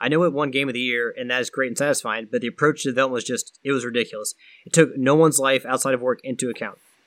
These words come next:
You know, you're usually like, 'Oh, I've gotta get out, this out. We wanna try and hit this,'" another developer says. "So everybody really works hard, like, a week, two weeks. But then when the milestone ended,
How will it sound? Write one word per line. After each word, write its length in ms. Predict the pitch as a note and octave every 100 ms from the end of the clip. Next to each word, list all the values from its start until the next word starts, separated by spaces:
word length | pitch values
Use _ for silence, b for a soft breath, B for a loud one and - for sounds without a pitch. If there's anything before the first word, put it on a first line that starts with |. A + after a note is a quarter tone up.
| _ _ - -
You 80 |
know, 120 | C#3+ C3+
you're 120 | C#3+
usually 300 | F#3 E3+ D3+
like, 180 | C3 -
'Oh, 220 | D3 A2+
I've 180 | A#2+ C3
gotta 200 | C3+ B2
get 180 | B2 B2
out, 200 | B2 B2
this 160 | -
out. 220 | A#2+ G2+ - _ _ -
We 100 | C3
wanna 180 | C3+ C3
try 220 | - C3
and 100 | A2+
hit 160 | C3
this,'" 280 | - B2 -
another 260 | B2+ A#2+ B2
developer 340 | A#2+ A2+ A2
says. 300 | A2 A2+ G#2 - _ _
"So 140 | - C#3
everybody 340 | D#3+ D3+ C#3+
really 320 | B2+ C3+ D#3
works 280 | C#3 C#3+ C3
hard, 340 | C#3+ B2+ A2+ G#2+ _ _ -
like, 240 | A#2+ - _ _ -
a 60 | C3
week, 280 | C3+ C3+ -
two 140 | C#3+
weeks. 320 | B2+ A2+ - - -
But 140 | C#3
then 300 | D3 C#3+ C#3+
when 320 | B2+ C3 B2
the 60 | A#2
milestone 400 | B2 C#3 C3+ C3
ended, 360 | D3 C#3 A2+